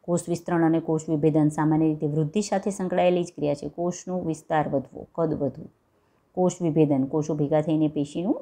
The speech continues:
નિર્માણ થવું. બરોબર? તો અહીંયા વિશિષ્ટ સ્વરૂપે ત્રણ કાર્ય,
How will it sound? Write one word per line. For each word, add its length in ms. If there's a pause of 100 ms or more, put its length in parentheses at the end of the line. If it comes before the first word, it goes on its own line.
(100)
નિર્માણ 480
થવું. 260 (840)
બરોબર? 280 (500)
તો 40
અહીંયા 260
વિશિષ્ટ 480
સ્વરૂપે 400 (100)
ત્રણ 280
કાર્ય, 280